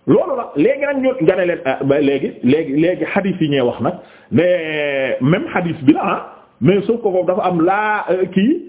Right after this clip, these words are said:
euh, Imam Seydina Omar, yeneen saa sam dana ko i'takif wasum. Waaw. Woo, euh, defal i'tikaf waaye nga woor.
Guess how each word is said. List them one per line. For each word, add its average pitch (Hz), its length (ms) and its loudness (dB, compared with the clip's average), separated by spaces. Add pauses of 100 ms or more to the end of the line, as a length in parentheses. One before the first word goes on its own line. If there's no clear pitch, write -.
(220)
euh, 160 340 0
Imam 190 300 -2
Seydina 208 340 -2
Omar, 180 200 -2
yeneen 190 260 0
saa 180 180 -2
sam 170 140 -2
dana 165 180 0
ko 156 100 -4
i'takif 156 500 -4
wasum. 139 320 -4 (760)
Waaw. 147 260 -2 (800)
Woo, 170 400 2
euh, 185 180 4
defal 208 320 0
i'tikaf 175 420 -2
waaye 143 280 2
nga 139 100 0
woor. 120 300 2